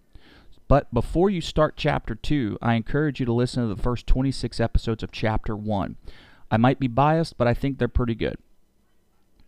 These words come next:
So I thought I'd preview chapter two of the Dad Notes Project with an excerpt from my book,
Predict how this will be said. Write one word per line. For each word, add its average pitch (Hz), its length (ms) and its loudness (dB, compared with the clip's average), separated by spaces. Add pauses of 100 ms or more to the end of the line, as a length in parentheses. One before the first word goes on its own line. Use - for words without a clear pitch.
(280)
So - 180 2
I 135 60 6
thought 175 240 2
I'd 156 160 2
preview 139 340 4
chapter 120 420 0
two 123 240 -2
of 113 40 0
the 113 80 -4
Dad 113 320 0
Notes 107 180 -2
Project 110 600 4
with 113 100 -4
an 107 160 -4
excerpt - 480 -4
from 113 140 -4
my 107 100 -4
book, - 400 0